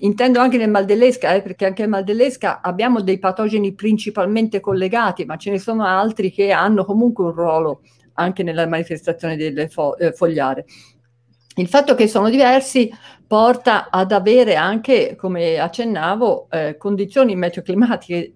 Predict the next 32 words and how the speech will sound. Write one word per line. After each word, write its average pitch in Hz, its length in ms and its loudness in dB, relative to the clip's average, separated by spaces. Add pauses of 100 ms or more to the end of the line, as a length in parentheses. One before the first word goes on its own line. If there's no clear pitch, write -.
ottimali 170 580 -2
diverse. 135 600 -8 (400)
Eh, 165 140 0
ad 165 220 0
esempio 190 360 0
nel 160 100 -6
caso 175 280 0
dell'eutipa, 196 760 -2
che 190 200 -2
ha 175 300 2
un 165 460 -2
tipo 214 240 -2
di 180 100 -4
riproduzione 170 1000 -2
soltanto 175 600 -4
sessuata, 185 760 -2
quindi 165 280 -10
forma 175 260 -4
soltanto 165 480 -8
periteci, 185 640 -2
che 165 120 -8
sono 165 560 -4
molto 165 380 -4
condizionati 170 640 -4
dalle 160 240 -2
condizioni 165 460 -6
climatiche, 190 720 2
il 202 260 0
periodo, 196 680 4 (600)
eh, 156 560 2
di, 202 460 2
eh, 156 260 -4